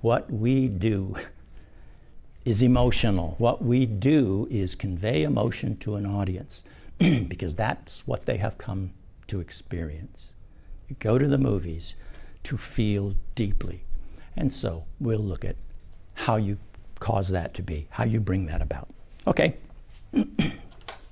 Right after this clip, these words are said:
First things first, historical perspective. <clears throat> Once upon a time, long ago, there was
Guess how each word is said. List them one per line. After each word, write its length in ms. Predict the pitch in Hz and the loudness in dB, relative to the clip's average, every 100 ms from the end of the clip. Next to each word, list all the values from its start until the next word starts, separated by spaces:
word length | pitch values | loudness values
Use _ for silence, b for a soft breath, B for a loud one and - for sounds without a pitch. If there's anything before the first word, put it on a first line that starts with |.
| - - - - - - - - B B B B B B B | -18 -18 -18 -18 -18 -20 -20 -20 B B B B B B B
First 240 | 208 202 | 8 8
things 200 | 208 180 | 8 6
first, 360 | - - - - - - - - - - - - - | 4 -2 -6 -10 -12 -12 -16 -18 -18 -18 -16 -14 0
historical 600 | 143 - 185 185 160 139 | 0 4 6 6 4 2
perspective. 580 | - 123 - - - - - - | 0 -6 -6 -8 -8 -12 -4 -2
<clears throat> 600 | - - - - - - | -2 -6 -10 -16 -14 0
Once 240 | 180 262 | 4 4
upon 280 | 302 269 233 | 2 0 0
a 60 | 220 | 0
time, 640 | 127 104 92 78 196 214 - - - - - - | 0 -2 -2 -4 -4 -4 -10 -16 -20 -20 -14 -4
long 260 | 101 120 | 2 4
ago, 420 | 147 92 98 104 - B B B B | 4 4 4 2 0 B B B B
there 280 | 113 123 131 | 2 4 4
was 500 | 117 117 120 123 | 4 4 4 0